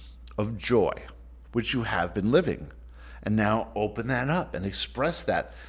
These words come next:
and be the example of that to every single person you encounter all the time. You're living a life of joy. And that example to someone else, when they see that,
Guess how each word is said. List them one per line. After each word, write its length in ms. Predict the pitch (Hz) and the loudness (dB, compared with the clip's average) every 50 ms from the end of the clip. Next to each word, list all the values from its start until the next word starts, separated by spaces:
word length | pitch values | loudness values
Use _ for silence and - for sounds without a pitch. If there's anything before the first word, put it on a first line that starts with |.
| - - - - | -18 -16 -8 -2
and 240 | - 117 117 98 | -2 0 0 0
be 220 | - 139 165 208 233 | 0 2 2 2 4
the 140 | 196 185 139 | 4 4 4
example 580 | 120 117 110 107 147 175 208 220 - 139 113 | 4 2 0 2 4 4 4 4 2 2 2
of 100 | 104 101 98 | 0 2 2
that 220 | 110 104 110 - | 0 0 0 -2
to 140 | - - 127 - - - | -6 -8 -10 -10 -8 -8
every 340 | - 170 175 156 156 165 | -6 -6 -6 -4 -4 -4
single 240 | 147 - 156 147 139 | -4 -2 -2 -2 -2
person 320 | 135 - 147 147 123 131 131 | -2 -2 -4 -4 -2 0 0
you 100 | 127 120 | 2 2
encounter 500 | 113 107 - 139 165 190 143 - - - - - - - - - - - | 0 0 -2 -2 -2 -2 -4 -6 -8 -12 -16 -16 -18 -16 -18 -18 -6 2
all 220 | - 120 127 123 | 6 6 6 8
the 100 | 123 127 | 6 4
time. 380 | 123 - 131 170 185 - 104 104 - - - - - - - - - - - - - - - - - - - - - - - - - | 2 2 -2 -4 -6 -6 -10 -12 -14 -16 -16 -16 -16 -16 -16 -16 -16 -18 -18 -18 -18 -18 -18 -18 -18 -18 -18 -18 -18 -18 -18 -10 2
You're 220 | 110 123 156 202 | 6 6 6 8
living 260 | 196 156 135 135 131 | 8 6 6 6 4
a 40 | 131 | 4
life 200 | 123 131 135 127 | 4 2 2 2
of 120 | 131 120 117 | -2 -4 2
joy. 300 | - 185 202 156 85 - - - - - - - - - - - - - - - - - - - - - - - - - - - - - - - - | 2 2 2 2 -2 -8 -12 -16 -18 -18 -20 -20 -20 -20 -20 -20 -20 -20 -20 -20 -20 -20 -20 -20 -20 -20 -20 -20 -18 -18 -18 -18 -18 -18 -12 -6 -2
And 120 | 131 127 139 | 0 2 4
that 140 | 147 151 | 4 4
example 520 | 143 131 117 104 139 170 202 226 - 175 143 | 4 2 0 2 4 4 4 4 2 0 0
to 80 | 117 | 0
someone 340 | 107 - - 147 143 139 131 | 2 2 2 4 4 4 4
else, 240 | 160 202 214 180 - | 4 2 0 0 0
when 100 | 131 120 | 0 2
they 120 | 120 117 113 | 2 2 2
see 280 | - - - 196 226 240 | 2 0 0 2 2 2
that, 420 | 165 107 87 73 71 - - - | 2 2 2 0 -2 -6 -10 -14